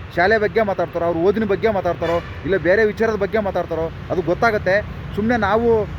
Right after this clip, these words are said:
ಈ ಒಂದು ಟಿ ವಿ ಕಾರ್ಯಕ್ರಮ ಅಂದರೆ ಅದರಿಂದ ಜನಕ್ಕೆ ಒಂದು ಉಪಯೋಗ ಆಗಬೇಕು. ಮಾಧ್ಯಮ ಆಗಿರ್ಬೋದು, ಟಿ ವಿ ಆಗಿರ್ಬೋದು, ಅಂದರೆ ಎಲ್ಲ ಒಂಥರ ಮಾಧ್ಯಮನೇ ಇದು. ಈ ಟಿ ವಿಗಳೆಲ್ಲ ಇದಾವಲ್ಲ, ಒಂಥರ ಮಾಧ್ಯಮನೇ. ಈ ನಮ್ಮ ಫೋನು ಕೂಡ ಇದು ಒಂಥರ ಮಾಧ್ಯಮ ಇದ್ದಂಗೆ. YouTube ಚಾನಲ್ ಆಗಿರ್ಬೋದು, Facebook ಆಗಿರ್ಬೋದು,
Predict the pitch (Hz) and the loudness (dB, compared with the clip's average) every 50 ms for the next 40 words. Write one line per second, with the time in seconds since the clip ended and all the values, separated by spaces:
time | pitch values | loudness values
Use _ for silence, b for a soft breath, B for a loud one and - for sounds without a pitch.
0 | - - - 113 135 160 156 180 214 214 208 143 - 208 233 240 254 240 - 208 | -10 -8 -6 -4 -2 -2 0 0 2 2 0 0 0 0 0 0 0 0 0 2
1 | 202 226 226 226 226 220 202 202 196 175 156 151 185 226 233 - - - - - | 2 2 2 0 0 0 0 0 0 0 0 2 0 0 -2 -4 -10 -10 -4 -2
2 | 160 170 202 220 226 240 220 185 - 180 208 262 247 - 202 214 220 226 202 180 | 0 2 2 4 4 2 2 2 2 2 4 2 2 2 -2 -2 -2 -2 -2 -4
3 | 175 - 240 254 226 226 208 190 175 175 139 135 120 - - - - - - 131 | 0 2 2 4 4 2 0 -2 -2 -4 -4 -4 -6 -8 -8 -10 -12 -6 -2 0
4 | 156 196 185 190 214 202 202 196 185 185 190 190 185 196 190 208 - - 175 202 | 0 2 2 2 0 2 2 0 0 0 -2 0 0 0 0 0 -2 -2 -2 -2
5 | 208 214 208 196 196 180 190 185 185 196 190 214 226 233 - - - - - 214 | 2 2 2 2 2 0 -2 -2 -2 0 0 0 -2 -4 -8 -14 -12 -6 -2 0
6 | 247 226 202 202 233 240 233 220 233 240 226 190 190 208 - 240 220 233 226 214 | 2 2 4 4 4 2 2 0 0 -2 0 2 0 0 0 -2 -4 -2 0 0
7 | 190 180 135 - - - - - 156 147 - 202 233 240 214 226 214 214 208 220 | 0 0 -2 -4 -8 -12 -12 -12 -10 -8 -6 -4 -2 -2 0 0 2 2 2 2
8 | 214 196 190 190 185 180 208 240 - - - - - - 165 - 185 190 185 160 | 0 0 0 0 0 2 0 0 -2 -4 -10 -10 -6 -6 -4 -2 0 -2 0 0
9 | 147 170 185 175 208 190 190 196 226 233 233 - - - - - 196 196 185 185 | 0 0 2 2 0 0 0 0 -2 -2 -4 -8 -12 -10 -4 -2 0 0 0 0
10 | 185 190 185 180 - 185 220 240 247 233 226 233 226 202 208 220 220 226 - 226 | 0 0 -2 0 2 2 2 2 2 2 0 2 2 2 2 2 0 0 0 0
11 | 220 214 190 170 185 185 185 214 202 208 202 175 202 196 196 208 214 214 - - | 0 0 0 0 -2 0 0 0 0 0 0 0 -2 0 0 -2 -2 -2 -6 -12
12 | - - - - - - - 220 - - 208 196 202 196 196 196 190 190 180 190 | -12 -10 -6 -6 -4 0 0 0 0 0 0 2 4 4 4 4 2 0 0 0
13 | 180 196 185 185 180 202 202 - 190 202 196 190 190 185 180 185 180 185 180 190 | 2 0 0 0 0 -2 -2 0 -2 -2 0 0 0 0 0 0 -2 0 0 -2
14 | 180 | -2